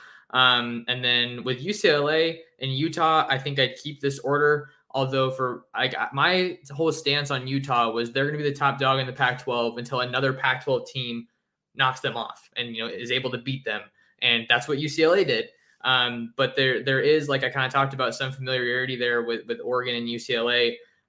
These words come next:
uh, from a year ago, just from a continuity perspective. But for Utah, I think this, not only is the game at home this year, but this staff can make adjustments. That's clearly something that the last staff did not do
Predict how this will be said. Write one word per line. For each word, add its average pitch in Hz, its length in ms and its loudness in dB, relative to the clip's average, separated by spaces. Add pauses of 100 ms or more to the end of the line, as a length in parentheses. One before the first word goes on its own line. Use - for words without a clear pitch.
uh, 117 280 2
from 123 160 -10
a 113 40 -2
year 127 200 2
ago, 117 260 0
just 113 160 -6
from 120 140 -10
a 113 40 -12
continuity 123 640 -4
perspective. 117 720 -4 (400)
But 123 260 2
for 131 120 -4
Utah, 139 680 0
I 131 80 2
think 143 480 -6 (960)
this, 170 280 -2 (100)
not 151 180 4
only 185 200 2
is 160 80 0
the 151 80 -2
game 156 160 2
at 120 80 -2
home 160 260 0
this 131 180 -4
year, 123 380 -2
but 127 320 -2
this 190 180 4
staff 139 360 0
can 139 100 -6
make 139 160 0
adjustments. 131 540 0
That's 156 180 0
clearly 180 320 2
something 139 320 -2
that 135 140 0
the 127 80 0
last 135 320 2
staff 127 280 2
did 120 140 -6
not 127 320 0
do 131 360 -2